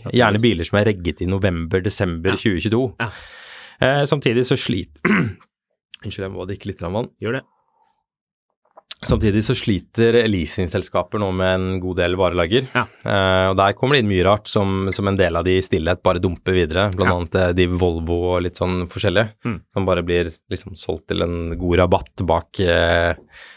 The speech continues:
Speaker 2: bak i gardinene.
Speaker 1: Mm.
Speaker 2: Så, og det han skriver ene er jo at de, vi merker at mange vil bytte seg ned i pris og biltype.
Speaker 1: Mm.
Speaker 2: Eh, det er mange som vil bytte ut e-tron og Porsche i type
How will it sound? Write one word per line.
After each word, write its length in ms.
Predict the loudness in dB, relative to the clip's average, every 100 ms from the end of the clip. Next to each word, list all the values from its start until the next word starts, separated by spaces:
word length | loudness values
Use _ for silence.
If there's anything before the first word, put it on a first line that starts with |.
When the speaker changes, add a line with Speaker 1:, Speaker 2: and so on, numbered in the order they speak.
| -20 -20 -20 -20 -20 -20 _ _ _ 0
Speaker 2:
bak 240 | 2 2
i 80 | 2
gardinene. 500 | 4 4 4 2 0 -2 -8
Speaker 1:
Mm. 200 | -6 -8 -14 _ _ -14 -12 -8
Speaker 2:
Så, 160 | 0 2 4 4 4 4 2
og 100 | 0 2
det 100 | 4
han 160 | 2
skriver 320 | 2 2 4 4
ene 220 | 4 2
er 20 |
jo 120 | 2 0
at 160 | -4
de, 380 | -12 -8 -6 -6 -4
vi 180 | 0 2
merker 300 | 2 2 0
at 60 |
mange 240 | 0 0 0
vil 80 | 0
bytte 200 | -2 -2
seg 100 | -2
ned 140 | 0 -2
i 40 |
pris 240 | -2 -4 -2
og 60 | 0
biltype. 480 | -2 -2 -2 0 -2 -4
Speaker 1:
Mm. 120 | -6 -2
Speaker 2:
Eh, 520 | 0 2 2 0 -2 -6 -2
det 80 | 2
er 80 | 2
mange 440 | 2 2 0 0
som 180 | 0 0
vil 100 | 2
bytte 380 | 0 -4 -4 -2
ut 120 | -2 -2
e-tron 480 | 0 0 0 0 0
og 100 | -2
Porsche 460 | -4 -6 -2 0
i 40 | 0
type 260 | 0 -4